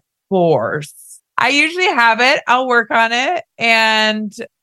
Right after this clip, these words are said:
but I think during the holidays, when I'm doing it, a lot of times, sometimes we're visiting family or something. And so they're away from home and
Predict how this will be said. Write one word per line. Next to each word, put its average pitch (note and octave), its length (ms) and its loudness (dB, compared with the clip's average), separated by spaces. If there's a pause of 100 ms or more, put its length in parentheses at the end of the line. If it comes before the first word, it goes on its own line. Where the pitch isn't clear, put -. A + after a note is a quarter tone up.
(100)
but B3+ 120 0
I A#3+ 160 0
think E4 360 -12
during A3 300 -2
the F#3 80 2
holidays, F3 960 0 (280)
when F3+ 420 -2
I'm F3 220 -2
doing E3+ 260 -2
it, D#3+ 180 2
a F3+ 120 0
lot F3 180 2
of F#3+ 80 2
times, E3+ 540 -6
sometimes E3+ 520 -6
we're D3+ 300 -2
visiting D3 460 -4
family G#3 680 0 (560)
or F3 120 0
something. D#3+ 600 -2
And E3 160 -2
so F3+ 140 -2
they're E3 160 0
away D#3+ 160 2
from D#3 200 -6
home D#3+ 340 -2
and D#3+ 360 -6